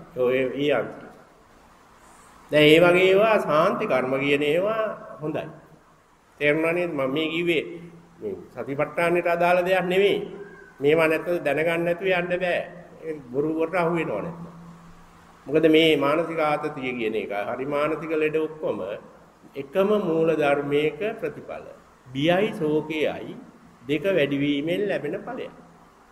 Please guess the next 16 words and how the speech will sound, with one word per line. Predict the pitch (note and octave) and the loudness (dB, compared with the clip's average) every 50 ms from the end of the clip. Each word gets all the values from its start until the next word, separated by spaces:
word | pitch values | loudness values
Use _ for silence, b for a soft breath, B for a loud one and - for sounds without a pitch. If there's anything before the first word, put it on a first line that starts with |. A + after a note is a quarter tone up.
| _ _ _ - - - - - - - - - - - - - - | _ _ _ -20 -20 -20 -20 -20 -20 -20 -20 -20 -20 -20 -20 -14 -4
බිය | C3 D3+ F3 G#3 A3 | 2 6 6 6 6
ශෝකය | G#3+ F#3 E3+ D#3 D#3 D#3+ E3+ E3 D#3+ | 6 4 2 2 2 2 0 0 0
උපදින්න | D#3 C#3+ C#3+ G#3+ G3+ F#3 D#3 C3 G#2+ G#2 | 0 0 0 -2 -4 -4 -4 -6 -6 -6
හේතුව | G#2 - B2+ B2+ B2+ - - F#3+ G#3 A#3 B3+ - - - - - | -4 -4 -2 -2 -2 -2 -2 -2 -2 -2 -2 -4 -8 -14 -16 -16
අතීත | - D3+ D3+ - E3+ E3+ E3+ E3+ E3+ | -12 -12 -12 -10 -8 -8 -8 -6 -4
ඇලීම. | G#3+ G#3 G3 E3+ E3+ - - - - - - - - - - - - - - - - - - - - - - - - - - - - - - - - - - - - - | -4 -4 -4 -4 -8 -10 -10 -12 -14 -18 -18 -20 -20 -20 -20 -20 -20 -20 -20 -20 -20 -20 -20 -20 -20 -20 -20 -20 -20 -20 -20 -20 -20 -20 -20 -20 -20 -20 -20 -20 -18 -4
තේරුණානේ? | - F3 F3 E3 D#3 D#3+ D#3+ E3+ - - - - - - - - - - - - - - - - - | 6 6 8 8 8 4 2 0 -2 -4 -8 -10 -14 -18 -20 -20 -20 -20 -20 -20 -20 -20 -20 -18 -12
අතීත | A2 G#2+ - C3+ C#3+ D#3+ - | -12 -8 -4 0 0 2 4
ඇලීම. | A#3 A3+ G#3 G3+ F#3+ - - - - - - - - - - - - - - - - - - - - - - - - - - - - - | 6 6 6 6 4 0 -4 -4 -6 -8 -10 -12 -14 -16 -18 -20 -20 -20 -20 -20 -20 -20 -20 -20 -20 -20 -20 -20 -20 -20 -20 -16 -8 -6
එක්කෝ | A#2+ A#2+ - - G3 F#3+ F#3+ F#3 F3+ F#3 F#3 F#3+ F#3+ - - - - - - - | -6 -6 0 6 10 12 12 12 10 6 2 -4 -4 -6 -8 -12 -16 -18 -10 0
දැන් | - C#3+ C#3 B2 | 2 2 2 2
බ්‍රහ්මයන්ට | - B2+ B2 C3+ D3+ F#3+ A3 A#3+ A#3+ G#3+ E3+ C#3+ C#3+ C#3 C#3 F3 F3 F3 E3 E3 - | 4 4 4 4 4 2 2 4 4 4 4 4 2 0 2 2 2 2 2 -2 -8
විතරයි | - C#3+ C#3+ C#3+ F#3+ G3 G#3 G#3+ A#3 B3+ | -8 -8 -8 -2 0 2 4 4 4 4
මානසික | A#3 F#3+ D#3 D#3 E3+ F#3 G3 G#3+ G#3+ G#3+ A3+ A#3 | 4 4 4 4 4 4 4 4 2 2 2 2
ලෙඩ | C4 A#3 G#3+ G3+ G#3 G#3+ | 4 6 6 6 6 6
නැත්තේ. | F3 C3+ A2 G#2 - - - - - | 4 4 0 -2 -4 -10 -10 -12 -14